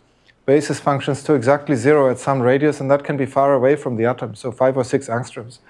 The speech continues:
So this doesn't have to be a strong restriction, and this is an important point.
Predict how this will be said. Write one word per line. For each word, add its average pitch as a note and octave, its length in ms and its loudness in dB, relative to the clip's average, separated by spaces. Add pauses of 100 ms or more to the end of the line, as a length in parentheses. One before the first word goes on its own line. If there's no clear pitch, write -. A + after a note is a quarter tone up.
(280)
So C#3 120 0
this D3 140 2
doesn't F#3+ 180 -2
have F#3+ 140 0
to F3+ 80 0
be D#3+ 100 2
a D3+ 80 2
strong D3+ 280 0
restriction, D3 460 -2
and B2 100 0
this C3+ 140 -2
is C#3+ 120 -6
an C#3+ 80 0
important D3 440 -2
point. A#2 340 -2